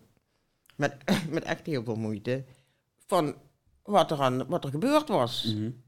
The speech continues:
Speaker 1: En toen had mijn vader, die had gelijk zoiets van,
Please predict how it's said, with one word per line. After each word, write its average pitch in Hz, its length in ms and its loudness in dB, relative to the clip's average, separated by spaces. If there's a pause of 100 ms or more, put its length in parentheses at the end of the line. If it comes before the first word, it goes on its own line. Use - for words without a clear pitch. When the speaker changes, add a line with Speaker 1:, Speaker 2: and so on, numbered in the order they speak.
(600)
Speaker 1:
En 190 180 2
toen 170 160 2
had 160 140 4
mijn 135 160 2
vader, 175 760 6 (540)
die 208 320 6
had 135 200 2
gelijk 131 380 -2
zoiets 160 400 0
van, 156 280 0